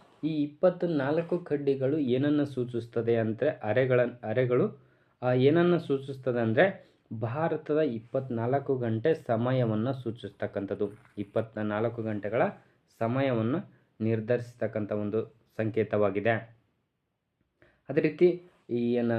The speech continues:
ಚಕ್ರದಲ್ಲಿರ್ತಕ್ಕಂಥ ನೀಲಿ ಬಣ್ಣ ಏನಿದೆಯಲ್ಲ, ನೀಲಿ ಬಣ್ಣ ಪ್ರಗತಿಯ ಸಂಕೇತವಾಗಿದೆ ಅಂತಕ್ಕಂಥದ್ದು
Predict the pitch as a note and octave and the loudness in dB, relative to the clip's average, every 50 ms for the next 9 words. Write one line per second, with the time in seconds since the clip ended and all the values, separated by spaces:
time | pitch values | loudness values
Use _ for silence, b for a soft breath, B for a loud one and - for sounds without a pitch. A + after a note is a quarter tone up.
0 | A2+ A2+ G#2 - - - _ - - - - D3 C#3+ - - F3 F3+ D#3+ F3 E3+ | 0 -2 -4 -8 -12 -20 _ -20 -8 -2 -2 -2 0 0 2 2 2 4 4 4
1 | E3 D#3 D#3 - - D#3 - D3 C3+ C3+ C#3 B2+ B2 B2+ C#3 C#3 D#3 D#3 C#3 C3 | 4 2 2 0 0 0 0 -2 0 0 2 2 2 4 2 2 2 0 0 2
2 | B2+ A#2 A#2 A2+ A2+ A2+ A2 A2 G#2 G#2 B2 D3 C#3+ C3+ B2+ A#2+ B2 C#3 D3+ D#3 | 2 2 2 2 2 2 2 0 0 0 2 0 0 0 0 0 2 2 4 4
3 | D#3+ D#3 C#3+ B2+ B2 A#2 A#2 C3+ C#3 C#3 - - A#2 A2+ A2+ C3+ C3+ C3 - C3+ | 2 2 2 2 2 2 2 0 -2 -2 -2 0 0 2 2 0 -2 -2 -2 0
4 | B2+ B2+ B2+ B2+ B2+ A2+ G#2+ G#2 - A2 G#2+ G#2 - G#2+ G#2+ G#2 G#2 G2 G2+ G#2+ | 0 0 0 0 -2 -4 -4 -4 -2 -2 -2 0 0 2 2 2 2 0 -2 -4
5 | G2+ G#2 G#2 G2+ G2 G2 G#2+ F#2+ - G2 F#2+ - G2+ B2 E3+ A3 B B | -2 -2 -2 -2 -2 -4 -6 -8 -8 -8 -8 -6 -2 0 -2 -2 B B